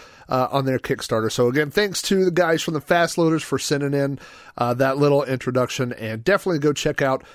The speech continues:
uh, their Kickstarter for The Last Ninja Musicology.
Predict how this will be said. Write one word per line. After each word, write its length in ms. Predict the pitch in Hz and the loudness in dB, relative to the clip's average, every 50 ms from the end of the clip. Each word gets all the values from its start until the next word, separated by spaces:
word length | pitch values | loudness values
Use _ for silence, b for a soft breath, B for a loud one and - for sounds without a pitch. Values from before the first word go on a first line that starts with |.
| B B B B B | B B B B B
uh, 160 | - 104 104 | -8 -8 -6
their 200 | 101 117 123 123 | -2 -2 -2 -2
Kickstarter 580 | - - 151 143 113 - - 135 123 120 123 - | -2 -2 -4 -4 -4 -2 -2 0 0 0 0 -2
for 420 | - - 135 139 139 135 135 135 | 0 2 2 4 4 4 2 2
The 120 | 127 123 | 2 0
Last 460 | 117 117 123 123 123 123 127 - - 117 | 0 0 0 0 0 -2 -2 -4 -4 -6
Ninja 280 | 110 113 110 113 113 | -6 -6 -4 -4 -6
Musicology. 920 | 107 104 104 101 101 110 107 - - 107 98 104 110 - - 104 95 - | -6 -6 -8 -8 -6 -8 -8 -8 -8 -10 -8 -8 -10 -10 -12 -14 -14 -16